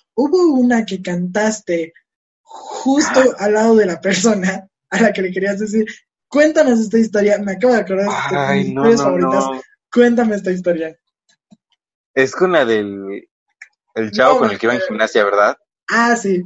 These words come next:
Speaker 1: sí, sí, entonces sí me
Speaker 2: Ay,
Speaker 1: acuerdo.
Speaker 2: no, qué pena, güey. Este,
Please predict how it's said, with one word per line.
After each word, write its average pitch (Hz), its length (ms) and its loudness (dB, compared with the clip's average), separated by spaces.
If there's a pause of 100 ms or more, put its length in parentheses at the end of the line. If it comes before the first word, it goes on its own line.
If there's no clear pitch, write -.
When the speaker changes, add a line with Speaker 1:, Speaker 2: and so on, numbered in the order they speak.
(100)
Speaker 1:
sí, 190 360 -4
sí, 175 140 -6
entonces 175 220 -6
sí 190 80 -2
me 104 60 4
Speaker 2:
Ay, 117 200 0
Speaker 1:
acuerdo. 110 80 -8
Speaker 2:
no, 113 160 -4
qué 127 180 -4 (200)
pena, 110 460 0
güey. 87 240 -10 (540)
Este, 110 1080 2